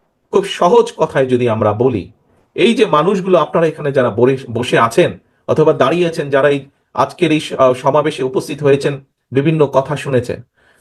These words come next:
প্রত্যেকটি মানুষের বিভিন্ন বিষয় আছে। কেউ এখানে কৃষক আছেন, কেউ এখানে ছাত্র আছেন, কেউ এখানে বিভিন্ন পেশার শ্রমিক আছেন, প্রত্যেকটি মানুষেরই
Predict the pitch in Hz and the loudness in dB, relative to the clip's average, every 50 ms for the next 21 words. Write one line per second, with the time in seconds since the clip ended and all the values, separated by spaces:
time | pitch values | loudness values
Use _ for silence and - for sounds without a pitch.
0 | _ _ - 226 247 247 247 - 214 214 208 208 175 156 151 165 185 185 - 185 | _ _ 2 2 2 2 0 0 0 2 4 2 2 4 4 4 2 2 2 2
1 | 165 156 - _ _ _ _ 180 220 240 247 247 220 185 170 151 120 131 143 - | 0 0 -4 _ _ _ _ -2 2 4 4 4 4 4 2 2 2 0 -2 -4
2 | - - 131 117 104 92 92 - 92 - - - _ _ _ _ _ _ _ _ | -6 -4 -2 0 0 -2 -4 -8 -16 -18 -20 -20 _ _ _ _ _ _ _ _
3 | _ _ _ 190 185 196 185 185 185 180 151 151 143 - 156 147 - 202 185 - | _ _ _ 4 6 6 4 4 0 -2 -6 -6 -6 -8 -10 -2 0 0 2 2
4 | - 214 214 175 156 160 180 - _ _ _ _ _ _ _ _ _ _ - 185 | 0 0 0 -4 -8 -8 -8 -16 _ _ _ _ _ _ _ _ _ _ 2 6
5 | 185 196 196 190 190 185 170 165 160 165 - _ _ _ _ _ _ _ _ _ | 8 8 8 6 4 0 0 0 0 -2 -4 _ _ _ _ _ _ _ _ _
6 | _ _ _ _ _ _ _ _ _ _ _ _ _ _ _ _ - - 143 147 | _ _ _ _ _ _ _ _ _ _ _ _ _ _ _ _ 0 0 0 0
7 | - 180 190 190 165 135 - - - - - _ _ _ _ _ _ _ _ _ | 4 4 4 4 4 2 -2 -6 -12 -12 -14 _ _ _ _ _ _ _ _ _
8 | _ _ _ _ 190 185 190 185 175 165 - 185 175 165 151 147 151 170 214 208 | _ _ _ _ 4 6 6 6 4 4 0 0 -2 0 0 0 0 0 0 0
9 | 196 185 165 147 147 - _ _ _ _ _ _ - 170 170 - - 151 143 - | 2 2 2 0 0 -6 _ _ _ _ _ _ 0 0 0 0 -2 -4 -4 -8
10 | - - 170 160 170 190 180 - - 110 - - 113 - - _ _ _ _ _ | -6 -4 -2 0 0 0 0 0 -4 -4 -4 -10 -12 -12 -14 _ _ _ _ _
11 | _ _ _ _ _ _ _ _ _ 185 196 196 196 - 190 190 - 190 165 147 | _ _ _ _ _ _ _ _ _ -2 -2 -2 2 0 0 2 2 -2 0 0
12 | 147 156 180 170 - 180 139 131 | 0 0 0 -2 -2 -6 -6 -6